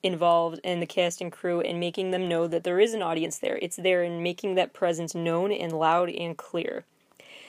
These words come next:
Part three has to do with that unofficial P R work, the c-, continuous promotion of the show that you just tried to save, like with Firefly and making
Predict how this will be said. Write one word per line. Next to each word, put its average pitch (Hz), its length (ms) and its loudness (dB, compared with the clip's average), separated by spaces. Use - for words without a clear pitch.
Part 240 280 6
three 240 260 2
has 220 220 0
to 247 100 -2
do 185 340 2
with 180 440 0
that 190 280 4
unofficial 190 460 0
P 185 180 0
R - 180 4
work, - 180 -8
the 185 160 0
c-, - 280 -12
continuous 247 520 0
promotion 190 540 -2
of 175 400 2
the 175 80 0
show 180 240 0
that 170 140 0
you 165 160 -6
just 160 420 -4
tried 165 280 2
to - 60 -8
save, 170 480 2
like 185 320 6
with 190 320 2
Firefly 233 640 4
and 180 340 0
making 175 440 -4